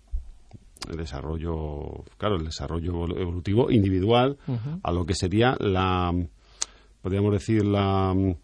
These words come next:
Speaker 1: el éxito reproductivo, la supervivencia en el caso de las especies, ¿o cómo, cuál es la
Speaker 2: Efectivamente,
Speaker 1: analogía?
Speaker 2: eh, la analogía, el paralelismo sería de esa manera.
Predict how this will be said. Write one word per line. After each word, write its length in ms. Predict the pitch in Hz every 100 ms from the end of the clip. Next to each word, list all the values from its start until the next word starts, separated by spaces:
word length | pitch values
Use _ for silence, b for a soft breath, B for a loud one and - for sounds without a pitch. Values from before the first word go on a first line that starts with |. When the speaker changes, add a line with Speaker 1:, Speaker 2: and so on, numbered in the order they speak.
| - -
Speaker 1:
el 140 | 98
éxito 400 | 127 - 123 117
reproductivo, 640 | 104 101 98 87 160 156
la 80 | 117
supervivencia 760 | - 87 92 95 113 120 120 107
en 80 | 104
el 120 | 95
caso 300 | 120 104 110
de 80 | 104
las 160 | 98
especies, 460 | 104 - 165 95 82
¿o 160 | 85 82
cómo, 160 | 90 92
cuál 60 | 98
es 40 |
la 40 | 117
Speaker 2:
Efectivamente, 720 | 117 101 156 202 226 - 123
Speaker 1:
analogía? 300 | 127 131 131
Speaker 2:
eh, 40 |
la 160 | 135 123
analogía, 500 | 120 117 110 175 202
el 100 | 208
paralelismo 640 | 151 127 120 135 160 185
sería 380 | 202 135 127 147
de 60 | 131
esa 160 | -
manera. 360 | 123 151 247